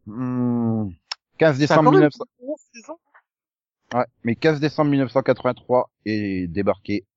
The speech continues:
Speaker 1: Ottoman.
Speaker 2: L'homme qui fait tout automatiquement.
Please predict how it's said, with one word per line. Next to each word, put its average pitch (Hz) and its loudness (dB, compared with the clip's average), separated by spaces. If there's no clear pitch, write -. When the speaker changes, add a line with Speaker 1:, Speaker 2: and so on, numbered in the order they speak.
Speaker 1:
Ottoman. 85 -2
Speaker 2:
L'homme 165 0
qui - -20
fait - -16
tout 170 -6
automatiquement. 135 -10